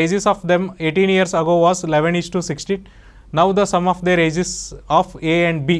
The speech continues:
ಅಂತ ಕೇಳಿದ್ದಾರೆ. So ನೋಡ್ರಿ, present ages of A and B ಎಷ್ಟಿದೆ ಅಂದರೆ four is to five ಇದೆ. So ಹದಿನೆಂಟು ವರ್ಷದ ಅವ್ರ-, ಹಿಂದೆ ಅವ್ರದ್ದು ಏಜಸ್ ಎಷ್ಟಿತ್ತು ಅಂದರೆ ಏಯ್ಟೀನ್ ಇಯರ್ಸ್ ಆಗೋ ಎಷ್ಟಿತ್ತಪ್ಪ ಅಂದರೆ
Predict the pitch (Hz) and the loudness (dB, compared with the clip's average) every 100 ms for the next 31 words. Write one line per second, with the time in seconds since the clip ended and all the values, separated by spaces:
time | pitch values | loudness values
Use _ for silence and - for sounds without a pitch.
0 | 143 - _ 135 139 190 175 143 123 117 | -4 -16 _ -6 -4 0 0 0 -2 -6
1 | - - - _ - 185 180 175 220 170 | -12 -20 -20 _ 0 2 4 4 4 2
2 | 165 202 202 185 175 185 190 175 151 170 | 2 2 0 0 0 0 0 -2 -2 2
3 | 185 185 180 170 156 185 170 151 135 202 | 2 2 4 2 2 0 0 0 0 -2
4 | 208 - - - - - - - - - | -4 -10 -14 -14 -18 -20 -20 -20 -20 -20
5 | - _ - - - 165 190 190 165 180 | -20 _ -20 -20 -4 2 2 2 2 2
6 | - 208 202 165 170 135 117 - - - | 2 0 2 2 2 2 -4 -8 -16 -18
7 | - - - - - - - 170 151 160 | -18 -20 -20 -20 -20 -10 0 4 4 2
8 | 208 208 190 208 190 185 151 190 196 208 | 0 0 0 0 2 2 0 0 2 4
9 | 180 160 160 - - - 147 165 185 180 | 2 2 -2 -4 -18 -4 0 0 0 -2
10 | 160 185 180 147 156 208 - - - - | -2 -2 0 0 0 -4 -8 -16 -14 -16
11 | - - 147 151 175 160 156 147 139 139 | -12 -2 0 2 2 4 2 0 -2 -4
12 | 135 - - - - - - _ - - | -6 -12 -16 -20 -20 -20 -20 _ -20 -20
13 | - - - - _ - - - - - | -20 -20 -20 -20 _ -20 -20 -20 -12 -4
14 | 147 147 185 185 170 156 139 | -2 0 0 0 0 0 2